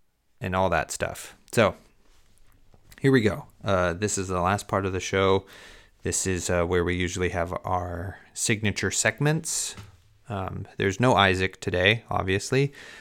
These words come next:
so we won't have Riddle Me This with Isaac, but I do have a Pick, Pass, Pray for everyone and a game from the closet. So, Pick, Pass, Pray is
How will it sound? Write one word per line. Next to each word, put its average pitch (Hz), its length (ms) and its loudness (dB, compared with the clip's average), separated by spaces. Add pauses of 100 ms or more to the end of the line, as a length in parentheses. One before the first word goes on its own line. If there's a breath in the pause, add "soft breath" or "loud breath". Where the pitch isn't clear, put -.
(120)
so - 140 2
we 98 140 2
won't 101 320 2
have 95 280 2
Riddle 95 240 4
Me 92 120 0
This 95 300 2
with 95 140 0
Isaac, 92 380 2
but 101 120 2
I 92 80 4
do 117 200 4
have 113 180 2
a 98 100 4
Pick, - 360 2
Pass, - 380 4 (120)
Pray 107 680 4
for - 180 2
everyone 131 520 4
and 120 160 4
a 117 40 4
game 98 240 4
from 95 180 -2
the - 80 -2
closet. - 420 -4 (140)
So, - 280 0 (800 loud breath)
Pick, - 220 -4
Pass, 135 360 4
Pray 120 640 0 (580 loud breath)
is 123 840 2